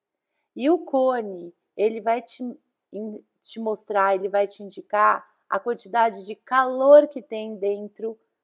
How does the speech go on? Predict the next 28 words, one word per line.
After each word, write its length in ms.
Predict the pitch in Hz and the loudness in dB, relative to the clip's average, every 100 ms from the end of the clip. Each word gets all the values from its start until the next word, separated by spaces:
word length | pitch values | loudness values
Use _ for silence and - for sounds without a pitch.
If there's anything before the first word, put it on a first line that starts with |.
| _ - | _ -2
desse 340 | 208 208 208 | -2 -2 -10
forno. 600 | - 190 185 170 170 160 _ _ _ _ _ _ _ _ _ - | -12 -8 -8 -10 -18 -20 _ _ _ _ _ _ _ _ _ -8
Isso 260 | 262 285 | -6 -4
faz 240 | 277 247 214 | -2 -2 -2
diferença, 640 | 202 214 226 285 330 277 | -6 -4 -2 -2 -4 -8
Flávia? 500 | - 190 175 170 165 _ _ _ - | -8 -8 -8 -12 -20 _ _ _ -16
Faz. 760 | - 170 165 - _ - - _ _ _ _ _ _ _ _ _ _ _ - | -8 -6 -8 -12 _ -20 -20 _ _ _ _ _ _ _ _ _ _ _ -4
Vamos 260 | 285 349 | -2 4
ver 120 | 311 | 4
primeiro 380 | 311 285 269 277 | 4 0 -2 -2
o 20 | |
que 120 | 277 269 | -4 -6
que 160 | - | 0
é 60 | 269 | 0
um 120 | 254 | 0
cone. 560 | - 190 175 170 165 _ _ _ _ _ _ _ _ _ _ - | -4 -4 -4 -10 -16 _ _ _ _ _ _ _ _ _ _ -12
Um 60 | |
cone 320 | 226 285 311 302 | 0 4 4 4
é 80 | |
isso 280 | 302 320 320 | 2 -2 -4
aqui, 400 | 330 - 240 190 | -8 -8 -10 -6
olha. 440 | 190 180 175 170 - | -4 -4 -6 -10 -12
Ele 140 | 185 | -8
é 60 | 214 | -6
uma 240 | 240 247 | -2 -2
piramidezinha, 1160 | 247 - 277 311 311 233 233 196 202 202 214 233 _ _ _ _ | -4 -8 -6 -2 -4 -6 -14 -14 -14 -14 -14 -18 _ _ _ _
tá? 320 | 180 202 269 - _ _ _ _ - | -2 -2 -2 -10 _ _ _ _ -4
É, 500 | 196 196 202 180 | 0 0 0 -4